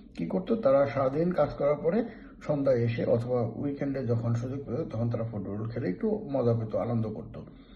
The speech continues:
কারণ তারাও শোষণের শিকার ছিল। তো যাই হোক, এই ক্রিকেট খেলাকে কেন্দ্র করে যেটা হচ্ছে যে এই অনেক, আহ, টাকা পয়সা মোবিলাইজ হচ্ছে, অনেক কোম্পানি অ্যাডভার্টাইজ দিচ্ছে, অনেকভাবে ইনকাম হচ্ছে।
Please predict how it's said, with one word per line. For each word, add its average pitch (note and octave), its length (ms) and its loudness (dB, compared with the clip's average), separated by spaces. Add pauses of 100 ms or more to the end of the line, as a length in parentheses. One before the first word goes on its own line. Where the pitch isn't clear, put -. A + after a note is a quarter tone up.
(400)
কারণ C#3 160 2
তারাও D3+ 280 6
শোষণের B2+ 400 -2
শিকার A#2 340 -4
ছিল। - 200 -12 (580)
তো F3+ 100 4
যাই F#3+ 220 10
হোক, A3+ 240 6
এই G#3 300 2
ক্রিকেট E3 340 -4
খেলাকে C#3+ 720 -2
কেন্দ্র C3 240 -4
করে A#2 320 -2 (100)
যেটা A#2+ 180 -4
হচ্ছে C3+ 300 -6
যে D3 220 -6 (720)
এই F2+ 540 -6 (180)
অনেক, D#3 420 0
আহ, - 260 -10 (340)
টাকা C#3 240 2
পয়সা B2+ 320 2
মোবিলাইজ A#2+ 500 2
হচ্ছে, A#2+ 380 0
অনেক A#2+ 440 -2 (140)
কোম্পানি A#2+ 320 0
অ্যাডভার্টাইজ A2+ 500 0
দিচ্ছে, A2+ 560 -2 (360)
অনেকভাবে D#3 420 6
ইনকাম A2+ 280 -2
হচ্ছে। - 320 -10